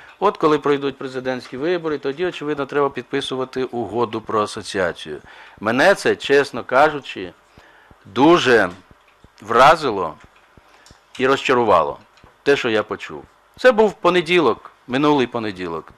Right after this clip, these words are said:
третього, е, березня. Е, я радий, що Європейський Союз, керівництво Європейського Союзу змінило свою позицію.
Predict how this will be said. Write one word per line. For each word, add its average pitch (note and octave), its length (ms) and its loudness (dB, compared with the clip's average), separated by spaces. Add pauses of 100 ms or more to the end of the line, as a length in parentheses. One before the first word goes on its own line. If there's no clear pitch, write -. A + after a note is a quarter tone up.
третього, A#2+ 560 0 (760)
е, G2 320 -6 (380)
березня. F#2+ 380 2 (2500)
Е, B2 380 6
я E3 160 6
радий, G3+ 240 4
що - 140 -4
Європейський D3 680 0
Союз, D3 420 -4
керівництво C#3 460 -4
Європейського C3 560 -4
Союзу C3 520 -8
змінило E3+ 440 2
свою E3+ 280 -2
позицію. F3 600 -4